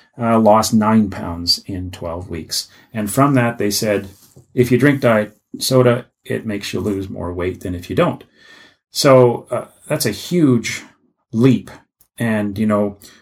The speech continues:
with this, um, this issue around obesity nowadays, uh, a lot of people were taking note of that, and they're obviously taking it to heart and buying more soft drinks that contain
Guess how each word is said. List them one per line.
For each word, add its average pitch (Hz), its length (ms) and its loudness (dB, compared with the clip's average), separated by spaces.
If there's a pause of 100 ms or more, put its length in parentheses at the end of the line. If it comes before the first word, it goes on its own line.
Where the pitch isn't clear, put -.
(120)
with 127 240 2
this, - 580 -2 (140)
um, 101 500 -6 (300)
this 123 200 2
issue 131 320 4
around 107 320 0
obesity 107 480 -2
nowadays, 90 680 -8 (420)
uh, 92 420 -4
a 110 80 0
lot 110 240 4
of 107 120 -2
people 104 640 -2 (220)
were 98 420 -2
taking 120 300 2
note 147 160 4
of 170 80 4
that, 104 320 0 (120)
and 127 640 2 (840)
they're 101 180 -4
obviously 98 300 -4
taking 107 240 -4
it 98 100 -4
to 92 60 -8
heart 139 220 0
and 95 240 -6 (220)
buying 104 300 -2
more 117 180 2
soft 139 320 0
drinks 110 280 -2
that 113 100 -4
contain 110 480 -4